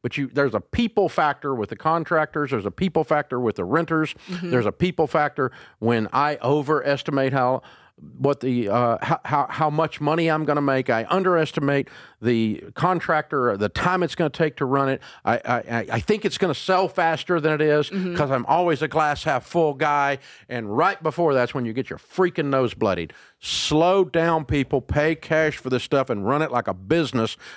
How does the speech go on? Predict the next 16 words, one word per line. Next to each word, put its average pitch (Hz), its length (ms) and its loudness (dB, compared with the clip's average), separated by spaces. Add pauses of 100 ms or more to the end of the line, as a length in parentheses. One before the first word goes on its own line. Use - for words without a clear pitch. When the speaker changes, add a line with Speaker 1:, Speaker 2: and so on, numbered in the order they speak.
Speaker 1:
not 135 220 0
like 143 160 0
a 127 60 -2
get-rich-quick 135 840 0
scheme. 90 420 -4 (200)
It's 139 200 0
your 147 240 0
only 156 400 2
hope 131 500 0 (260)
of 117 180 0
doing, 127 220 2
making 123 260 0
money 110 220 2
in 107 100 0
real 147 160 2
estate. - 320 -6